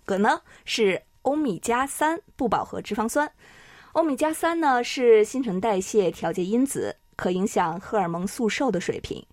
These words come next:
素瘦水平呢，控制着脂肪燃烧的速度。由于人体呢，无法产生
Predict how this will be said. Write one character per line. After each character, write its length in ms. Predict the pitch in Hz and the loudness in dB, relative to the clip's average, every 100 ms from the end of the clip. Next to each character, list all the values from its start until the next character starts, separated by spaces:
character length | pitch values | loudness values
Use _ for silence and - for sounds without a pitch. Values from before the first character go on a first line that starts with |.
| _ _ _ | _ _ _
素 140 | - | -2
瘦 160 | 330 359 | 0 2
水 160 | 214 | 2
平 180 | 147 170 | 2 0
呢， 160 | 180 196 | 0 -2
控 220 | - 196 | -2 -4
制 200 | 190 175 | -2 -4
着 200 | 160 151 - - - | -2 -2 -4 -20 -20
脂 180 | - 208 | -4 -4
肪 240 | 220 160 | 0 -2
燃 200 | 165 160 | -2 -6
烧 160 | 185 208 | -4 -4
的 100 | 208 | -4
速 220 | - 247 | -2 0
度。 180 | 190 - - - - - _ - | 0 -2 -8 -20 -20 -20 _ -2
由 100 | 262 | 0
于 60 | |
人 180 | 294 262 | 2 -2
体 160 | 277 196 | -2 0
呢， 160 | 190 | 2
无 140 | 180 208 | 0 0
法 180 | 202 | 0
产 280 | 165 - 175 | -2 -6 -10
生 600 | 180 196 196 196 208 208 | -2 0 0 0 -2 -6